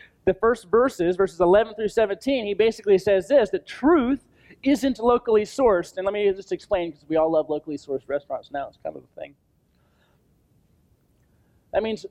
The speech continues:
truth doesn't come from some locale geographically. It doesn't, it doesn't go, "Well, what do they believe over here? What do they believe over here? What do they believe over here? Let me tell you what they're believing over in Jerusalem about this. Let me tell you what Judea is saying about the gospel. Let me tell you what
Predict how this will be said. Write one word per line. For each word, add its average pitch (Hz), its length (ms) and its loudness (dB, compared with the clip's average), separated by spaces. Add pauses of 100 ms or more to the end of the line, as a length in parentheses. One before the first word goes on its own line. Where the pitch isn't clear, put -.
(120)
truth - 480 0
doesn't 220 380 0
come 214 440 0
from 190 220 -6
some 190 260 -2
locale 170 920 0
geographically. 156 880 -2 (1400)
It 160 140 -6
doesn't, 190 320 0
it 170 160 -4
doesn't 185 260 0
go, 175 80 0
"Well, 202 160 2
what 247 80 2
do 247 60 -4
they 226 120 -2
believe 196 280 0
over 170 160 -4
here? 165 420 -2
What 165 100 -4
do 185 60 -8
they 185 80 -2
believe 170 300 2
over 147 180 -2
here? 170 360 -4
What 156 100 -4
do 170 40 -6
they 170 60 -2
believe 156 220 0
over 139 120 -4
here? 175 320 -2
Let 170 120 0
me 185 60 -8
tell 208 160 -2
you 190 140 2
what 170 140 0
they're 180 100 0
believing 170 400 2
over 156 280 0
in 156 140 -6
Jerusalem 156 640 -2
about 123 300 -4
this. 104 240 -12
Let 160 140 -2
me 180 40 -10
tell 190 160 -2
you 175 140 0
what 170 160 -4
Judea 190 400 2
is 139 100 -6
saying 135 360 -4
about 120 260 -4
the 135 60 -18
gospel. 127 420 -6
Let 139 80 -6
me 160 80 -6
tell 175 180 0
you 175 160 -2
what 180 200 0